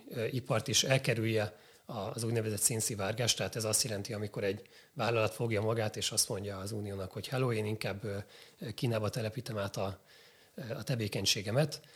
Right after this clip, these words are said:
bevezetnek egy úgynevezett, ö, karbonvámot. Ez azt jelenti, hogy, ö, bizonyos, ö, cikkekre, mondjuk, ö, ilyen a vas, ö, alumínium, acél,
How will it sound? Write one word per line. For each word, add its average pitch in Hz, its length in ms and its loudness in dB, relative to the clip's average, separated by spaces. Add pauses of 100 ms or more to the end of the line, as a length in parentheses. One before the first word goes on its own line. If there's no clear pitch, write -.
(280)
bevezetnek 131 560 6
egy 117 100 -2
úgynevezett, 113 500 0
ö, 104 120 -2
karbonvámot. 95 840 -2 (420)
Ez 131 120 -6
azt 156 160 6
jelenti, 139 340 6
hogy, 110 280 0
ö, 107 180 0 (1000)
bizonyos, 135 500 6
ö, 107 120 2
cikkekre, 113 840 0
mondjuk, 101 420 -8
ö, 104 120 -4
ilyen 107 240 -4
a 98 60 -4
vas, - 480 4
ö, 98 240 -2
alumínium, 117 600 0
acél, 147 460 4